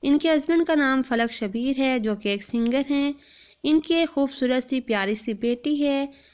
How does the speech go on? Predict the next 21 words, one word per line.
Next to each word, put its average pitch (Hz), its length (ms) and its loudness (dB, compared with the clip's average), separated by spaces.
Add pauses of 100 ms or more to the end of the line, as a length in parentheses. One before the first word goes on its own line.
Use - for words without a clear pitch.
(180)
इनकी 254 360 2
जोड़ी 220 300 0
को 226 160 -2
लोग 202 260 0
बहुत 214 200 0
ज़्यादा 190 240 -2
पसंद 269 420 0
करते 285 320 -2
हैं। 277 380 2 (640)
ड्रामा 262 360 4
सीरियल 285 340 2
वबाल 226 420 2
में 277 160 2
भी 247 100 0
इनकी 226 300 0
एक्टिंग 202 340 -2
को 208 100 -4
बेहद 208 360 0
पसंद 254 360 -2
किया 269 240 0
गया। 262 380 0